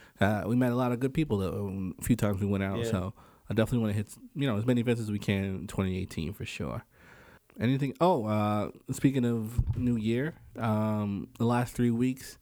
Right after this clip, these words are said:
Speaker 1: uh, we've been learning cryptocurrency.
Speaker 2: Oh, yeah.
Speaker 1: Uh, I've been doing a lot of studying, a lot of reading, a lot of understanding, a lot of, uh,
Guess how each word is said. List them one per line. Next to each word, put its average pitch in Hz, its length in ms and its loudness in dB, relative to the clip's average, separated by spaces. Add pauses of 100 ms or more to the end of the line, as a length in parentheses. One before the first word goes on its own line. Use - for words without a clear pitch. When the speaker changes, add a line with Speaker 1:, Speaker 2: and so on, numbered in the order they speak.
(840)
Speaker 1:
uh, 98 320 2
we've 107 160 0
been 107 160 2
learning 107 300 0
cryptocurrency. 120 880 0 (420)
Speaker 2:
Oh, 120 140 -8
yeah. 113 240 -4
Speaker 1:
Uh, 95 320 0
I've 101 80 -2
been 104 100 0
doing 104 180 2
a 107 40 2
lot 104 100 0
of 101 80 -2
studying, 113 320 0
a - 20 0
lot 101 140 0
of 95 100 -2
reading, 107 300 0
a 110 40 -2
lot 98 120 0
of 92 60 0
understanding, 98 560 -2
a - 20 0
lot 95 140 -2
of, 92 240 -6 (640)
uh, - 480 -4